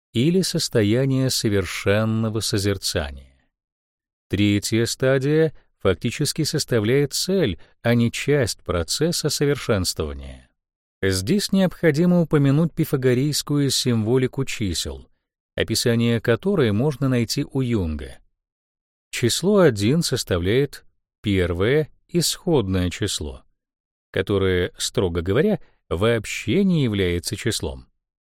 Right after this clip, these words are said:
Число один, как единство и полнота, существует до появления осознания чисел. Это осознание требует способности различать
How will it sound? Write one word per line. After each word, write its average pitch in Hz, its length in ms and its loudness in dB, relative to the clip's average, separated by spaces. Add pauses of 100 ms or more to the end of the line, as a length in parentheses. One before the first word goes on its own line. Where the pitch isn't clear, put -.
(360)
Число 135 460 2
один, 127 500 0 (180)
как - 240 0
единство 120 720 0
и 143 220 -4
полнота, 139 720 -2 (440)
существует 131 840 -2
до 120 180 2
появления 135 920 0
осознания 101 800 -2
чисел. - 520 -8 (840)
Это 110 500 0
осознание 82 1120 -4 (340)
требует 123 480 -2
способности 123 1120 -2 (320)
различать 110 800 -2